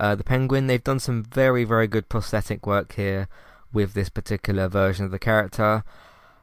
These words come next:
Um, in terms for me of Batman villains, Batman villains anyway, I, I'm not really a fan of Penguin or the Riddler. I like Riddler a little bit more, but that's mainly Jim Carrey's version. I don't really like the ideas behind those villains.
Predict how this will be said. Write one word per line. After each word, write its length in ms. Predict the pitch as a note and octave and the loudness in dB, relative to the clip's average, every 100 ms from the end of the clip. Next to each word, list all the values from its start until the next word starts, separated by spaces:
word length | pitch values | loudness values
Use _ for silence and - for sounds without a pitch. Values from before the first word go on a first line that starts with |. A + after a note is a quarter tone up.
| - - _ _ | -20 -20 _ _
Um, 540 | G#2+ C3+ C#3+ D3+ D#3 - _ | 2 4 6 4 0 -6 _
in 60 | - | -8
terms 320 | - A3+ - | 0 0 2
for 80 | A3+ | 4
me 280 | G3 F#3 E3+ | 6 6 6
of 120 | A#2 | 6
Batman 420 | B2+ C3 C3+ C3 | 4 4 4 4
villains, 460 | A#2+ B2 A#2+ A#2 A2 - _ - | 4 2 4 0 -4 -14 _ 2
Batman 380 | B2 A#2 A#2 | 2 4 2
villains 440 | G#2+ A#2 A2 G#2+ G2+ - | 2 2 2 0 -4 -4
anyway, 640 | G#2+ A2+ B2 C#3+ E3 F#3 E3+ - - _ - - | -2 0 0 2 2 0 -4 -12 -20 _ -20 4
I, 340 | B2+ F3+ F3+ - _ - | 8 8 6 0 _ -2
I'm 180 | B2+ C3+ | 0 2
not 240 | D3 - | 0 2
really 380 | B2+ B2 A#2+ A2+ | 2 4 4 4
a 80 | G#2+ | 4
fan 300 | A#2+ A2 G#2+ | 2 4 2
of 140 | F#2+ | 0
Penguin 440 | A2+ G#2 G2 G2+ - | 0 2 0 -2 0
or 160 | G#2 | -2
the 120 | G2 G2+ | 0 0
Riddler. 320 | G#2 F#2 F#2+ | 0 2 2
I 160 | - | 2
like 200 | D3+ F#3+ - | 2 2 4
Riddler 320 | D#3+ D3 C3+ | 2 6 4
a 40 | |
little 200 | B2+ - | 4 4
bit 200 | A#2 G#2+ | 2 2
more, 320 | G#2+ G#2 B2 | 2 4 2
but 160 | - G#2+ | 2 -2
that's 260 | G2+ G2+ G#2 | -2 -4 -2
mainly 300 | G2+ G2+ F#2+ | -2 0 -2
Jim 240 | G#2 G2+ | 0 0
Carrey's 340 | - G2 G#2 | 2 2 2
version. 500 | G#2+ B2 B2 C#3+ D3+ - - - - _ - _ - - - | 2 2 2 0 -2 -4 -18 -20 -20 _ -20 _ -20 -4 2
I 100 | B2 | 6
don't 240 | F3+ F#3+ | 6 6
really 240 | F#3+ F3 | 4 4
like 220 | D#3+ D3+ B2 | 4 4 2
the 140 | B2+ | 2
ideas 640 | A#2+ A2+ G2 A2 G#2+ G#2 - | 2 2 0 2 4 4 0
behind 400 | F2+ G2+ F#2+ G2 | -4 0 0 0
those 220 | F#2+ F2 | -2 0
villains. 720 | G2 F#2+ F#2 F#2 F2+ - | -2 0 0 -2 -4 -10